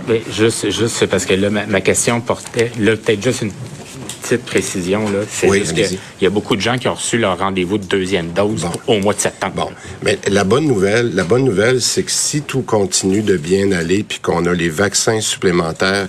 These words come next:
Speaker 2: qui sont prémis, je vais vous donner, euh, grossièrement l'ordre qui va arriver, là. Dans le, en ce moment, ce qu'on est en train de faire en première, en, en deuxième dose, c'est nos,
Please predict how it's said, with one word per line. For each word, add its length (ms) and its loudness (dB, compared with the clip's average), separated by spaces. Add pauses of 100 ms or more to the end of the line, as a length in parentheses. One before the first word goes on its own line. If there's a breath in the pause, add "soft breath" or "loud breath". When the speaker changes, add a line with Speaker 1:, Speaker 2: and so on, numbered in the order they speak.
Speaker 2:
qui 100 -6
sont 300 2
prémis, 480 -2 (1080 loud breath)
je 60 -4
vais 140 4
vous 100 4
donner, 440 4
euh, 60 -4 (220)
grossièrement 720 2
l'ordre 360 2
qui 120 -8
va 120 0
arriver, 360 -2
là. 140 -8 (760 loud breath)
Dans 340 2
le, 640 0 (140)
en 140 2
ce 140 0
moment, 320 2
ce 60 -2
qu'on 180 2
est 140 0
en 140 0
train 180 0
de 80 -4
faire 380 0 (100)
en 160 0
première, 400 2 (480)
en, 80 0
en 40 0
deuxième 500 2
dose, 340 2
c'est 240 0
nos, 380 -4